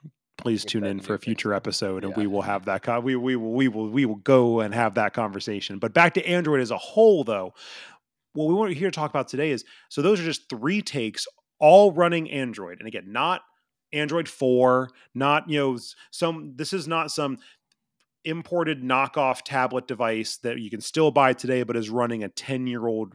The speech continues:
Speaker 1: fork of Android. These are current, or at least within the last two versions of Android off the shelf today. But there's so many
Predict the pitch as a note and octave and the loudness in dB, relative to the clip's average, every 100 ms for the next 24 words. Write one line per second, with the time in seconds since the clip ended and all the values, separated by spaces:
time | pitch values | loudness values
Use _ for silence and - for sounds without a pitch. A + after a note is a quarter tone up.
0 | _ - A#2 - G#2+ G2+ F#2 G2 F#2+ F#2 | _ -4 -4 -4 -8 -8 -10 -10 -10 -10
1 | - - _ _ _ _ - - F#3+ G3 | -14 -20 _ _ _ _ -16 -2 0 0
2 | G3 - C#3 C#3 C3 C3 - C3 C#3+ D3 | -2 -6 -6 -6 -6 -6 -4 -4 -4 -4
3 | C3 B2 B2+ A#2 - - B2 G#2+ A#2 A2+ | -2 0 0 -2 -8 -4 -2 -2 -2 -2
4 | A2 A2+ A2 G2+ G2 F#2+ F#2+ F#2+ - _ | -4 -8 -6 -6 -8 -10 -10 -10 -12 _
5 | _ _ C#3+ B2+ - A#2+ B2 G#2 - - | _ _ -2 -2 -4 -8 -6 -8 -10 -8
6 | C3+ C#3+ G2 - - _ _ - E3 D#3 | -4 -2 -4 -10 -20 _ _ -6 -4 -2
7 | B2 - - - F3 F3+ D#3+ D3+ C#3+ | -2 -2 -2 2 2 2 2 2 0